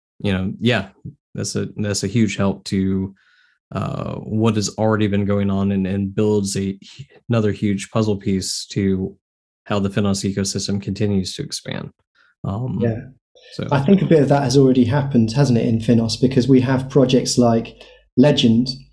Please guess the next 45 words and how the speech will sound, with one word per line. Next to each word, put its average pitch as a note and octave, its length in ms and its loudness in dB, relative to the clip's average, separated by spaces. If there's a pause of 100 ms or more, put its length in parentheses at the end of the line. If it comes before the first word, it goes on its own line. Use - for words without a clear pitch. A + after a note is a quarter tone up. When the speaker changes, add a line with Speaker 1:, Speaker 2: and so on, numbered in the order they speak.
(460)
Speaker 2:
and C#3+ 100 4
I C#3+ 80 6
watched D#3 300 2
a C#3+ 60 6
lovely D3 300 4
presentation C3 560 2
the B2 60 6
other A#2+ 140 4
day C3 220 4
where A#2+ 160 4
they A#2+ 120 4
were A#2+ 80 2
talking C#3 360 2
about A#2+ 240 2
using B2+ 280 4
Legend D#3 500 4 (420)
with C3 160 4
Morphea B2+ 720 2 (300)
Speaker 1:
Mm-hmm. B2+ 360 2
Speaker 2:
and C3 220 4 (140)
how D3 180 4
the C3+ 100 0
two C#3 500 4
projects, C#3+ 420 2
both E3 240 4
Finos C3+ 400 2
projects, B2 380 0
they B2 120 2
complement B2 580 2
each G#2+ 220 -4
other G#2+ 240 0
by A2+ 380 -2
Speaker 1:
Yeah. G#2 160 -2 (520)
Speaker 2:
covering C#3+ 360 4
off. C3 180 0
One D3+ 220 4
is - 260 0
about B2+ 380 0
data C3+ 320 4
modeling A2+ 580 0
and B2+ 140 4
the B2 60 6
other B2+ 260 4
is B2+ 340 0
about A2+ 480 0